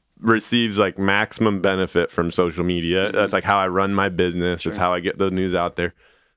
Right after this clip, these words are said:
Speaker 1: I really like, I connect with a lot of people. That said, there's a part of me that thinks it's still a negative, you know, like, and, and, and I think especially for young people that aren't receiving the benefits of <laughs> this business and this,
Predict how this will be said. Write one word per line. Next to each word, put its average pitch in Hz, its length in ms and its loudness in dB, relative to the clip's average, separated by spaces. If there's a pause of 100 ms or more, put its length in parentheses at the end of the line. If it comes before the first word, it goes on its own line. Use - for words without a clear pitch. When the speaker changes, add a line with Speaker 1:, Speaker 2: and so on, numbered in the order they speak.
Speaker 1:
I - 80 2
really 120 280 2
like, 90 280 -2
I 87 80 0
connect 117 320 0
with 107 80 0
a 107 60 2
lot 101 180 2
of - 80 -6
people. 92 240 2
That 110 280 0
said, 90 400 0 (840)
there's 101 140 0
a 98 40 -4
part 117 300 0
of 113 60 -4
me 101 180 0
that 92 220 -2
thinks 92 240 -2
it's 85 120 -4
still 92 300 0
a 87 60 -4
negative, 78 680 -6
you 151 140 2
know, 151 160 2
like, 139 160 2
and, 151 560 2
and, 135 160 0
and 123 180 2
I 113 60 2
think 139 340 0 (400)
especially 123 640 0
for 110 420 -2
young 107 320 0
people 110 420 0
that 95 280 -2 (260)
aren't 101 240 2
receiving 110 540 0
the 101 60 2
benefits 101 600 2
of 90 260 0
<laughs> - 560 2
this 160 220 -2
business 143 800 0
and 131 120 2
this, 123 140 -2